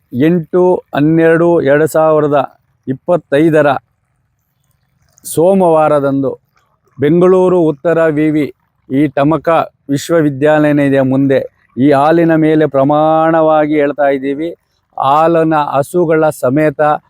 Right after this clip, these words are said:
ಅಲ್ಲಿ ಎಂಟು ಹನ್ನೆರಡು ಎರಡು ಸಾವಿರದ ಇಪ್ಪತ್ತೈದರ ಸೋಮವಾರ ಹೋರಾಟ ಮಾಡುವ ಮುಖಾಂತರ ಪ್ರಾಮಾಣಿಕವಾಗಿ ಆ ಸಮಸ್ಯೆಯಲ್ಲಿ ಕೆಲಸ ಮಾಡುವ ಸಿಂಡಿಕೇಟ್ ಅದ್-, ಸದಸ್ಯರೇ, ಕುಲ ಸಚಿವರೇ, ಕುಲಪತಿಗಳೇ,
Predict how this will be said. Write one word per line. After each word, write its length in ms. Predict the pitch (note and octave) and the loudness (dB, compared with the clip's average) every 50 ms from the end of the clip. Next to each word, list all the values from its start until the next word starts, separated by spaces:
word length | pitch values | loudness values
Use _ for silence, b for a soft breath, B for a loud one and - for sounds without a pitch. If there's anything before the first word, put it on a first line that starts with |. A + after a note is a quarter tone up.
| _ _ _ _ _ - | _ _ _ _ _ -2
ಅಲ್ಲಿ 580 | A#2+ D3 D3+ D3+ D3+ D#3 D#3 C#3 - - B2+ C#3+ | 0 2 2 2 2 2 2 0 -2 -2 0 0
ಎಂಟು 460 | D#3 E3+ D#3+ D3+ - E3+ E3+ E3+ E3 | 0 0 -2 -4 -4 -2 0 2 2
ಹನ್ನೆರಡು 500 | C#3+ C#3 D3 D#3 D#3 D3+ D3+ D#3 D#3 D#3 | 2 0 0 0 0 0 2 2 2 2
ಎರಡು 180 | C#3 C3+ C3+ C#3 | 2 2 0 0
ಸಾವಿರದ 300 | C3+ D3 D3 D3 C#3+ C3 | 0 0 0 0 0 -4
ಇಪ್ಪತ್ತೈದರ 800 | C3 - - D3+ C#3+ - _ C#3+ C#3+ D3 C#3 C#3 C#3 C#3 C#3 | -8 -4 -2 -2 -2 -2 _ -2 0 0 0 0 0 2 0
ಸೋಮವಾರ 800 | C#3 - - - C3 C#3+ D#3 D#3+ D#3 D3 C#3+ C#3+ C#3 C3+ C3+ C3 D3 D3+ D3 - - _ _ _ _ _ - | -2 -2 -4 -2 0 0 0 2 0 0 0 2 2 2 2 0 0 0 -2 -4 -8 _ _ _ _ _ -2
ಹೋರಾಟ 480 | A#2+ C#3 D#3 D#3+ E3 E3 E3 C#3+ - | 0 0 2 2 2 0 0 0 -2
ಮಾಡುವ 480 | D#3 D3+ D3 C#3 C3+ C#3 C#3 C#3 C3+ C3 | -2 -2 0 0 0 0 0 0 -2 -2
ಮುಖಾಂತರ 600 | C3 B2+ - - C#3 C#3 C#3 C#3 B2+ C#3 C3+ C#3 D3+ D#3 D#3 D#3 - _ _ _ _ _ _ _ _ _ | -2 -6 -4 -2 -2 -2 -2 -4 -4 -4 -2 0 0 -2 -2 -4 -8 _ _ _ _ _ _ _ _ _
ಪ್ರಾಮಾಣಿಕವಾಗಿ 1120 | C3 C3 D3 D#3+ E3+ F3 E3+ E3+ E3 E3 D#3+ - E3 D#3 D#3 D3+ D3+ D3+ D3+ D3 D3 D#3+ D#3 | -2 0 0 0 0 0 0 0 0 0 -2 0 0 0 2 2 2 0 0 0 0 -2 -2
ಆ 240 | - - C3 C#3+ | 0 0 0 0
ಸಮಸ್ಯೆಯಲ್ಲಿ 580 | C#3+ - - C#3 D3+ D#3 - - D#3 D3+ D3+ C#3 | 0 -2 -2 -2 -2 -2 -2 0 0 0 0 0
ಕೆಲಸ 260 | - C#3+ C#3+ C#3 - | 0 -2 -2 0 0
ಮಾಡುವ 340 | D3+ D3+ D3+ D3 C#3+ D3 D3 | 0 0 0 2 2 2 0
ಸಿಂಡಿಕೇಟ್ 600 | C#3+ - C#3 C#3+ D3 D3 C#3 - C#3+ C#3 C3 - | 0 0 -2 -2 -2 -2 -2 -2 -2 -4 -4 -8
ಅದ್-, 280 | - - B2 A#2 A#2 B2 | -8 -6 -6 -6 -6 -10
ಸದಸ್ಯರೇ, 720 | A#2+ - C3 B2+ B2+ D3 D3+ - - D3 D3 D3+ D3+ - - _ _ _ _ _ _ _ _ _ _ _ _ _ | -4 -2 -2 0 0 -2 -2 0 0 0 0 0 0 -2 -6 _ _ _ _ _ _ _ _ _ _ _ _ _
ಕುಲ 220 | _ D#3 D#3+ E3 | _ 2 2 2
ಸಚಿವರೇ, 720 | D#3 - D3 D3 - E3+ D#3+ D3+ D3 D3 D3+ D3+ D3+ - - - _ _ _ _ _ | 2 0 -2 -2 0 0 2 2 2 2 2 0 0 -2 -6 -14 _ _ _ _ _
ಕುಲಪತಿಗಳೇ, 1000 | _ D3 D#3 D#3+ D#3+ D#3 - - C#3+ C3+ - D#3+ D3 D3+ D3+ D3+ D3+ D#3 D3+ - | _ -2 0 0 0 -2 0 -2 -4 0 0 0 0 2 2 2 2 0 0 -2